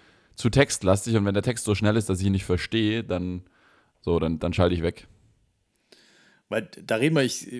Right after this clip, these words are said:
Speaker 2: bin jetzt hier grad so ein bisschen unterwegs, bei den restlichen Interpreten reden wir halt so von Zeitraum neunzehnhundertfünfundneunzig, zweitausendeins,
Speaker 1: Ja, ja.
Speaker 2: sowas in der Richtung, fifty Cent in the Club war zweitausenddrei.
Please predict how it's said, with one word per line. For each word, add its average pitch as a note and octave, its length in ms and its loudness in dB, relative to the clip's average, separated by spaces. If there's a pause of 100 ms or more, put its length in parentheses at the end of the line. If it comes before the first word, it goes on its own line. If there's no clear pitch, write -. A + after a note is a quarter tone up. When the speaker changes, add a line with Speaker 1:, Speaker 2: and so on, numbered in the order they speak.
(140)
Speaker 2:
bin B2 100 -6
jetzt B2 120 -2
hier A#2+ 100 2
grad A2 160 -2
so B2 80 -6
ein - 20 -6
bisschen B2 200 -4
unterwegs, A2+ 420 0
bei A2+ 180 0
den A2 160 -2
restlichen B2+ 840 -4
Interpreten B2 580 -2
reden A2 220 -4
wir G2+ 100 -2
halt A#2 160 0
so A2+ 120 -4
von G#2+ 380 -4
Zeitraum G#2+ 760 -2
neunzehnhundertfünfundneunzig, A#2 1040 0
zweitausendeins, F#2+ 1120 0
Speaker 1:
Ja, - 60 -20
ja. - 60 -20 (360)
Speaker 2:
sowas A#2 280 0
in A#2 80 -6
der A2 180 0
Richtung, A2 320 -6
fifty - 340 -6
Cent A#2 320 0
in G#2 160 -6
the A2 60 -6
Club A2+ 320 -2
war G2 80 -6
zweitausenddrei. G#2 840 -4